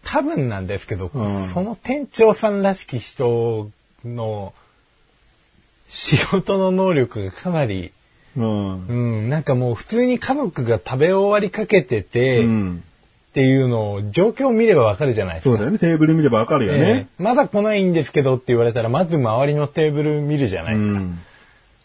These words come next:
Speaker 1: で、「大変お待たせしました」じゃないですか。
Speaker 2: うん。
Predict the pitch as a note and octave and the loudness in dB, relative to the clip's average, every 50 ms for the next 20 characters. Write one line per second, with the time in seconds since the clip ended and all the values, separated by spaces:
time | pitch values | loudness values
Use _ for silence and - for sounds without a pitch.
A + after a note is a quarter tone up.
0 | _ _ _ - F#3 A#3 B3+ A3 - - _ _ _ _ _ _ - C#3+ E3 D#3 | _ _ _ 0 0 2 2 0 -4 -12 _ _ _ _ _ _ -2 0 2 4
1 | D3+ D#3 D#3 D3+ D3+ D3+ D3+ - E3+ D3 - E3+ D#3+ C#3+ - E3+ D#3+ D#3+ D3 - | 4 4 4 4 2 2 0 0 -2 -2 2 0 0 2 0 0 0 0 -2 -4
2 | - - C3 A2 F#2+ E2 F#2 - _ G#2+ G2+ G#2 G2 F#2+ G2 G2 F2+ F2+ F2 E2+ | -4 -2 -2 -2 -2 -4 -6 -10 _ -4 -2 0 0 0 -2 -2 -4 -6 -6 -10
3 | E2 G2+ | -12 -14